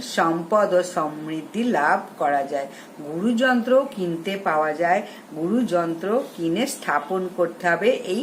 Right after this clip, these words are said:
বৃহস্পতিবার দিন। আর কলা গাছে হলুদ নিবেদন করলে বা জল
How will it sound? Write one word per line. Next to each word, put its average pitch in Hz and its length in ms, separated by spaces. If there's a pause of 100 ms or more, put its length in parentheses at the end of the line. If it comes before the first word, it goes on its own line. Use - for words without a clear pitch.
(120)
বৃহস্পতিবার 156 800 (100)
দিন। 139 120 (380)
আর 175 140 (180)
কলা 277 440 (100)
গাছে 359 340 (180)
হলুদ 233 520
নিবেদন 196 600 (200)
করলে 202 380 (480)
বা 185 120 (220)
জল 226 260